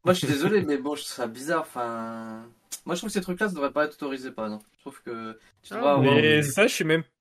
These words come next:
Speaker 3: pas sûr, honnêtement. Ah non, ce qui est pas autorisé, c'est d'avoir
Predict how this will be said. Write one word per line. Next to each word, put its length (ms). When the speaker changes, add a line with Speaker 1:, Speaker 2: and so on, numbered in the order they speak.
Speaker 3:
pas 160
sûr, 400
honnêtement. 380
Ah 40
non, 220
ce 60
qui 100
est 60
pas 100
autorisé, 400
c'est 140
d'avoir 460